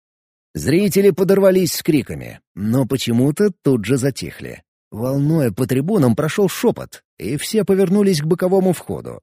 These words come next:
откуда появилась группа дроидов. Четыре клона несли пятого.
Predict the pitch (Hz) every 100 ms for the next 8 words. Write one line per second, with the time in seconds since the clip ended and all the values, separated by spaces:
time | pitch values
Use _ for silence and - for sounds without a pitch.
0 | _ 110 107 - - 104 87 110 110 151
1 | 190 202 151 196 165 202 180 156 64 -
2 | - - _ - - 131 123 107 - 214
3 | 180 71 57 165 190 220 220 170 202 110
4 | 67 62 -